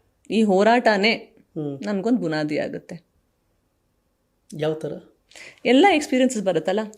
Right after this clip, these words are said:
Speaker 1: ಇವಾಗ ಇಷ್ಟೊಂದು ಎಕ್ಸ್‌ಪೀರಿಯನ್ಸಸ್ ಇದಿಲ್ದರೆ ಬರ್ತಾ ಇತ್ತಾ? ಬರ್ತಿರ್ಲಿಲ್ಲ. ಎಲ್ಲಾನು ಫೇಸ್ ಮಾಡ್ಬೇಕಾಯ್ತು, ಎಲ್ಲ ಫೇಸ್ ಮಾಡ್ಬೇಕಾಯ್ತು. ಇವಾಗ ಹಿಂಗೆಲ್ಲ ಲೀಗಲ್ ಓದ್ಬೇಕು, ಲಾ ತಿಳ್ಕೋಬೇಕು,
Speaker 2: ಹ್ಮ್.
Speaker 1: ನೂರು ಸರಿ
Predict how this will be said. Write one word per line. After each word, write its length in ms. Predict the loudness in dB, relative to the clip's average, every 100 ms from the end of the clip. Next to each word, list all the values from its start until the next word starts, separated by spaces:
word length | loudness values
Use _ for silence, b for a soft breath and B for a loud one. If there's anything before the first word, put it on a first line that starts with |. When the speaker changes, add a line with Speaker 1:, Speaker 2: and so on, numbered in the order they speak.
| -12 -4
Speaker 1:
ಇವಾಗ 180 | 0
ಇಷ್ಟೊಂದು 460 | 0 0 2 4 4
ಎಕ್ಸ್‌ಪೀರಿಯನ್ಸಸ್ 600 | 2 -2 0 0 -2 0
ಇದಿಲ್ದರೆ 400 | 2 4 4 2
ಬರ್ತಾ 300 | 2 0 0
ಇತ್ತಾ? 200 | 0 0
ಬರ್ತಿರ್ಲಿಲ್ಲ. 540 | 0 0 0 -2 -2 -4 B B B B
ಎಲ್ಲಾನು 480 | -2 0 2 2 2
ಫೇಸ್ 420 | 2 0 0 0
ಮಾಡ್ಬೇಕಾಯ್ತು, 840 | 0 2 0 -2 -4 -6 -14 -14 _ B B B B B -2
ಎಲ್ಲ 160 | 0 2
ಫೇಸ್ 340 | 2 0 2
ಮಾಡ್ಬೇಕಾಯ್ತು. 760 | 0 0 0 0 0 0 0 2
ಇವಾಗ 220 | 2 2 2 2 -2 -6
ಹಿಂಗೆಲ್ಲ 400 | -8 -4 0 0
ಲೀಗಲ್ 420 | 2 0 0 2
ಓದ್ಬೇಕು, 640 | 2 -2 -2 -2 0 2 4
ಲಾ 200 | 4 2
ತಿಳ್ಕೋಬೇಕು, 960 | 2 -2 0 -2 0 -4 -2 -2 -2
Speaker 2:
ಹ್ಮ್. 360 | -4 -10 -12 -6
Speaker 1:
ನೂರು 280 | -2 0 0
ಸರಿ 360 | 2 2 2